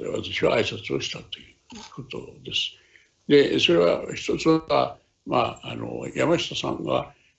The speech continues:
えー、今度の改革は大変大きな改革で、ゼオシーが人事の改革をされるには大変な苦労をして、最初から理事会では相当突き上げを食ったりして、難航しておられるといった時相談があったもんですから、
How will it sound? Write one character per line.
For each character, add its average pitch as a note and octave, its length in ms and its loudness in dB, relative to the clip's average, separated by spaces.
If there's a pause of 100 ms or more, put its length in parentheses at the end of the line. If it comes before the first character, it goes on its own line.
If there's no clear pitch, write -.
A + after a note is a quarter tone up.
え B2+ 320 -4
ー、 - 20 -6
今 D3+ 220 -2
度 C3+ 100 4
の B2 80 2
改 C3+ 280 -2
革 C#3 440 2
は B2+ 160 4
大 - 220 -2
変 D#3 160 4
大 D#3+ 100 4
き D#3+ 80 -6
な B2 100 -2
改 G#2+ 220 -6
革 A2 220 -6
で、 A2+ 300 0 (420)
ゼ C3+ 140 8
オ C#3 100 8
シ C3+ 240 0
ー A#2+ 40 -2
が A2+ 220 4
人 D3 240 0
事 C#3+ 120 -4
の A2 120 0
改 B2 220 -4
革 B2 160 0
を A2+ 80 0
さ B2 140 -2
れ A#2+ 60 2
る A#2 40 2
に A#2 60 2
は A2 80 -2
大 D3+ 220 -4
変 E3 160 -2
な F#3 100 -2
苦 - 140 0
労 - 160 8
を - 80 0
し - 160 -10
て、 F2 200 -10 (520)
最 C#3 220 4
初 D#3 200 2
か C#3 180 4
ら C#3 160 6
理 C#3 260 -2
事 C#3 60 -4
会 B2+ 220 4
で A#2+ 80 4
は A#2 160 6
相 C3 240 -4
当 C3+ 120 -6
突 - 200 -4
き C#3+ 60 6
上 B2 120 6
げ A#2 80 -2
を A2 60 -2
食 - 120 -16
っ - 100 -20
た A2+ 100 -6
り G#2 120 -12
し - 120 -12
て、 A#2 240 -6 (340)
難 C3+ 240 2
航 D3 160 4
し - 100 -4
て C3+ 100 4
お B2 100 4
ら A2 120 4
れ G2+ 120 -4
る G2 160 -16
と - 80 -10
い - 20 -8
っ - 40 -16 (160)
た F3 100 4
時 A#2+ 280 -4
相 C#3 240 6
談 C3+ 180 4
が C3 80 0
あ C3 40 -2
っ - 100 -8
た D3 120 0
も A#2 120 -2
ん G#2+ 80 -8
で - 100 -16
す - 100 -6
か - 100 -10
ら、 B2+ 140 -12